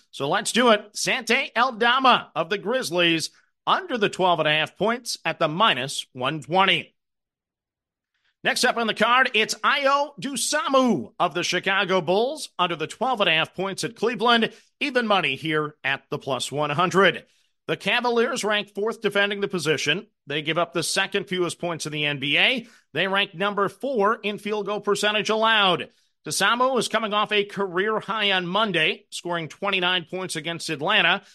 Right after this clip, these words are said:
and he's gone over this number in back-to-back games. Dosunmu is averaging ten point one points per game of the season,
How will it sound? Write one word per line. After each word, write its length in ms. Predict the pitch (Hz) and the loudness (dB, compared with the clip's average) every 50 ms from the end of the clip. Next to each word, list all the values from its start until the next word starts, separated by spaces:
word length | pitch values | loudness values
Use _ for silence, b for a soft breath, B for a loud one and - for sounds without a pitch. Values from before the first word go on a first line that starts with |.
| b b - | b b -6
and 120 | 175 190 | -4 -4
he's 160 | 196 190 156 | -2 -4 -4
gone 320 | - 190 196 190 190 - - | -2 0 0 2 0 0 0
over 280 | 190 208 294 - 311 320 | 0 0 0 -2 -6 -8
this 240 | 302 262 233 - - | -6 -6 -6 -2 0
number 360 | 208 196 196 214 226 240 233 - | 0 2 2 2 0 0 -2 -4
in 200 | 214 226 202 165 | -6 -6 -4 -2
back-to-back 680 | 190 196 185 180 - - 208 196 202 196 190 180 - | -2 -2 -2 -2 -4 -4 -2 0 0 0 -2 -2 -2
games. 680 | - 202 220 220 214 196 180 151 117 92 - - - - _ _ _ _ _ _ _ _ _ _ _ _ - | 0 4 4 6 6 6 4 2 -2 -6 -10 -12 -14 -14 _ _ _ _ _ _ _ _ _ _ _ _ -4
Dosunmu 560 | 175 175 - 190 190 196 214 226 226 262 247 | -2 0 2 2 2 2 2 2 0 0 0
is 100 | 185 - | -2 -2
averaging 520 | 190 180 196 202 202 - 190 233 302 - - - | -2 -2 0 -2 0 0 -2 -4 -4 -8 -14 -8
ten 220 | - 185 185 180 | -6 -4 -4 -4
point 280 | - - 185 185 180 170 | -2 -2 -2 -2 -2 0
one 220 | 165 185 190 160 | 0 0 0 -2
points 240 | - 180 190 175 - | -2 -4 -4 -4 -4
per 160 | - 190 180 | -2 -2 0
game 200 | 160 180 180 175 | 0 0 0 0
of 80 | 165 147 | 0 0
the 80 | 143 | -2
season, 560 | 131 - 196 220 202 165 - 165 165 170 175 | -2 0 0 0 0 0 0 0 0 0 -2